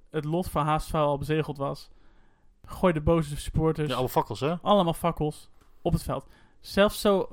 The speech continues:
Speaker 1: zelfs, het was zelfs zo absurdistisch dat op een gegeven moment vier lijnen M-, M E en een lijn paarden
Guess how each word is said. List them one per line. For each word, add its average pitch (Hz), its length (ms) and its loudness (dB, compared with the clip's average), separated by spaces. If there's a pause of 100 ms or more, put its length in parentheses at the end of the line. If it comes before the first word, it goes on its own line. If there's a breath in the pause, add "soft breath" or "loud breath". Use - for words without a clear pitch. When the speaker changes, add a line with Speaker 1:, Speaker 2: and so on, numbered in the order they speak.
Speaker 1:
zelfs, 202 360 0
het 175 100 -16
was 185 140 -2
zelfs 180 160 -2
zo 208 120 0
absurdistisch 170 600 -6
dat 165 160 -8
op 170 100 -4
een - 60 4
gegeven 175 340 -2
moment 165 300 -2 (440 soft breath)
vier 190 460 0
lijnen 165 540 -2
M-, 160 140 -2 (160)
M 165 40 2
E 160 340 0
en 165 120 -2
een 151 80 2
lijn 151 340 -2 (220)
paarden 156 400 0